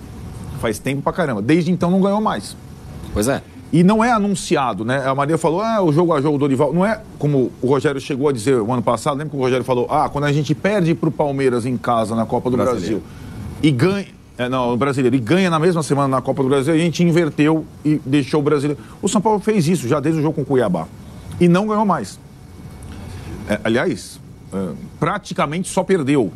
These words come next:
Speaker 1: né? Empatou com o Bahia e com o Flamengo. Pouquíssimos pontos. É verdade que não jogou mal todas as partidas. Contra o Bahia, podia muito bem ter vencido, mas não venceu. Foi um ponto em vez de três. Contra o Flamengo, estava com a vitória na mão. Foi um ponto em vez de três.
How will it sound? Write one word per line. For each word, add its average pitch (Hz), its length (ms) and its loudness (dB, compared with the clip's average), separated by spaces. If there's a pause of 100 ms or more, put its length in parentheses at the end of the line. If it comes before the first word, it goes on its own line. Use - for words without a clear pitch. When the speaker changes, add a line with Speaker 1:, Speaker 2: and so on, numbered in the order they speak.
Speaker 1:
né? 131 300 -2
Empatou 143 380 -2
com 160 80 -6
o - 20 -4
Bahia 151 220 2
e 180 40 -4
com 190 100 -4
o - 20 -10
Flamengo. 151 480 0 (1160)
Pouquíssimos 220 600 2
pontos. 127 400 0 (240)
É 262 120 2
verdade 196 400 0
que 185 80 -4
não 220 200 2
jogou 175 380 4
mal 151 260 -2
todas 165 220 -2
as 170 100 -2
partidas. 175 400 0
Contra 214 200 2
o - 20 2
Bahia, 185 240 2
podia 156 260 2
muito 165 200 0
bem 160 120 0
ter 175 140 4
vencido, 170 480 2
mas 107 160 2
não 117 100 2
venceu. 151 380 2
Foi 135 140 2
um 143 80 -2
ponto 151 260 0
em 165 40 2
vez 170 120 2
de 190 60 0
três. 170 340 0 (220)
Contra 220 180 2
o 208 40 -2
Flamengo, 175 340 0
estava 135 260 -2
com 135 100 -6
a 156 40 2
vitória 156 360 2
na 196 80 0
mão. 190 260 2 (360)
Foi 139 120 2
um 160 140 2
ponto 175 320 2
em 170 40 4
vez 180 120 4
de 180 80 -2
três. 131 360 0